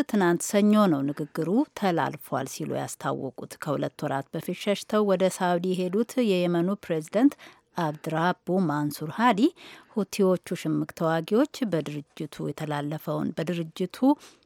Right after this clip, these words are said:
የጸጥታ ምክር ቤት የተላለፈውን ውሳኔ በማክበር ከያዟቸው ግዛቶች ድርድሩ ከመጀመሩ በፊት እንዲወጡ ጠይቀው እንደነበረ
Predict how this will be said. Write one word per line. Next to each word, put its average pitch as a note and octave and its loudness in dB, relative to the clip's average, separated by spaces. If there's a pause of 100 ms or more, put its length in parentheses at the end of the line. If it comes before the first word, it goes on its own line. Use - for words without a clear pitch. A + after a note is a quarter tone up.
(180)
የጸጥታ F#3 -2 (120)
ምክር D#3+ -2
ቤት F3+ 0
የተላለፈውን C#3+ -4
ውሳኔ C#3 -4
በማክበር F#3 4 (380)
ከያዟቸው D#3 -2
ግዛቶች D#3+ -2 (100)
ድርድሩ F3 -2 (140)
ከመጀመሩ D3 -2 (120)
በፊት G3 2 (380)
እንዲወጡ F3+ 2 (200)
ጠይቀው D3+ -4
እንደነበረ C#3 -6